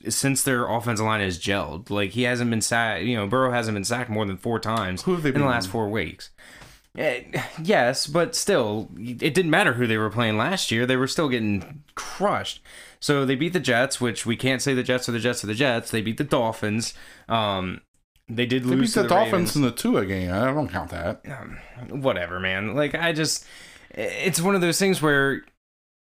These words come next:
Speaker 1: they're not completely bowl over defenses that they're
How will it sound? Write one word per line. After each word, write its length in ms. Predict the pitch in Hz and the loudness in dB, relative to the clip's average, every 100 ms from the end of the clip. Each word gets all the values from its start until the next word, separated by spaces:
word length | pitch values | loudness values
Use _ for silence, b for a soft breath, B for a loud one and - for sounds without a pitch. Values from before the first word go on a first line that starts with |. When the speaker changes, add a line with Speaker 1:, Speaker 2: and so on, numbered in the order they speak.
| _ _ | _ _
Speaker 1:
they're 180 | 127 160 | 0 2
not 420 | 175 190 135 - - | 2 0 -2 -6 -2
completely 560 | 131 113 160 151 131 | 0 2 2 4 4
bowl 400 | 110 98 127 135 | 2 2 4 6
over 240 | 131 117 113 | 4 2 -2
defenses 580 | 107 151 135 104 104 | -2 0 0 0 0
that 140 | 101 104 | 0 0
they're 280 | 107 95 | -2 -4